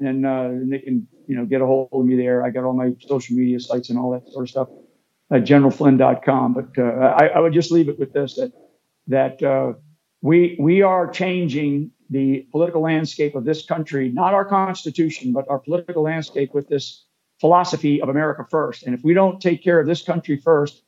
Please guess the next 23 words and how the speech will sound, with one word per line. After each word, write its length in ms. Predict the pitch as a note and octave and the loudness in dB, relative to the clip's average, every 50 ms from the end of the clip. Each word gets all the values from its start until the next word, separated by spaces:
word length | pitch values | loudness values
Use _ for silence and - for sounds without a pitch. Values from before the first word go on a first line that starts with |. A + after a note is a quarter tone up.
| _ _ _ _ _ _ _ | _ _ _ _ _ _ _
we 120 | - D3+ D#3 | 2 4 4
won't 200 | D#3+ D#3+ D3+ C#3+ | 6 6 6 4
have 160 | D#3 D#3 D3+ | 4 2 0
a 40 | D3 | -2
country. 440 | D3 E3 D#3+ D3+ D3 - A#2+ A2+ G#2+ | -2 -2 -2 -4 -4 -6 -8 -10 -6
So 420 | - - D3 C#3+ C#3 C3 - - - - _ _ _ - | -4 0 0 0 0 -2 -4 -10 -20 -20 _ _ _ -8
the 60 | - | -2
people 260 | - F3 F3+ E3+ F#3+ F3+ | 2 2 4 4 6 6
that 140 | F3 E3+ D#3+ | 6 6 4
are 60 | D#3 | 4
the 100 | - - | 2 4
millions, 480 | C3+ C#3 E3 F3 E3 D3 C3+ B2 - | 4 6 6 6 6 4 4 2 0
tens 300 | - - F3+ F#3 F#3+ F#3 | 0 0 2 4 4 4
of 80 | F#3 F3 | 4 2
millions 340 | E3+ F3 F3 F3 E3+ D#3 D#3+ | 2 2 2 0 0 -2 -2
of 100 | D3 - | -4 -2
people 260 | E3+ E3+ - D3 C3+ | -2 -2 0 -2 -2
that 120 | C#3+ C3+ | -2 0
are 100 | C3 D3 | -2 -2
in 60 | D#3 D#3 | -2 0
that 160 | D#3 D#3 D3 | -2 -2 -2
America 380 | C#3+ C#3+ D#3 D#3 D#3+ D#3+ D#3+ D3+ D3+ | -2 -2 -2 -2 -2 -4 -6 -6 -2
First, 400 | D#3 D#3 D3+ D3+ - - - | 0 0 0 0 -4 -14 -20